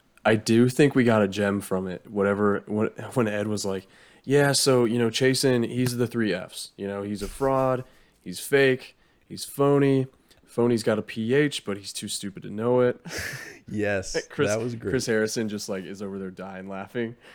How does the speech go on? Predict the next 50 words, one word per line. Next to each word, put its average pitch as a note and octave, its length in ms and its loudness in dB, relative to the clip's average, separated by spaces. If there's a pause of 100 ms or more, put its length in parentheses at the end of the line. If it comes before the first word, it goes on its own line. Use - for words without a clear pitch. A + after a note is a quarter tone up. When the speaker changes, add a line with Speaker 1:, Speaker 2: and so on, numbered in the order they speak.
(100)
Speaker 1:
He's C#3 100 -2
like, C3+ 80 4
Speaker 2:
Yeah. A2+ 140 2
Speaker 1:
"Ed, A2 280 2
my G#2 180 -4
guy." G2+ 500 -2 (100)
<laughs> - 880 -16 (720)
Speaker 2:
Uh, B2 140 0
that's C#3+ 260 0
probably C4 300 2
the D4+ 80 2
funniest D#3+ 600 -2
Ed C3+ 180 0
has C3 240 0
ever B2 260 4
been G2+ 440 0 (120)
on G2 160 -2
this F2 160 -4
show, E2+ 400 -6 (480)
was G#2 320 -2
Speaker 1:
Mm-hmm. G#2+ 220 0
Speaker 2:
during G#2 320 2
that, F2+ 300 -6
uh, F2+ 320 -4
Men G2 220 -6
Tell F2+ 200 -6
All. E2+ 260 -10
I, A2+ 260 -4
I, A#2+ 300 -2
Speaker 1:
Hey, D3+ 120 4
he C3+ 40 2
Speaker 2:
I A#2+ 120 6
Speaker 1:
was F3 120 4
talking G#3 320 2
some E3 140 2
shit D3 340 0
to - 100 -4
Yosef A#2+ 400 0
too, B2 300 -2 (400)
which G#2 160 -6
I G#2 80 2
thought A2+ 180 2
Speaker 2:
Yeah, F#2 40 0
Speaker 1:
was G#2+ 160 -2
Speaker 2:
no, D3 80 2
Speaker 1:
kinda G2+ 140 0
cool. G2+ 360 -4
Speaker 2:
I B2 140 2
was G#3+ 260 -2
like, C#3 240 0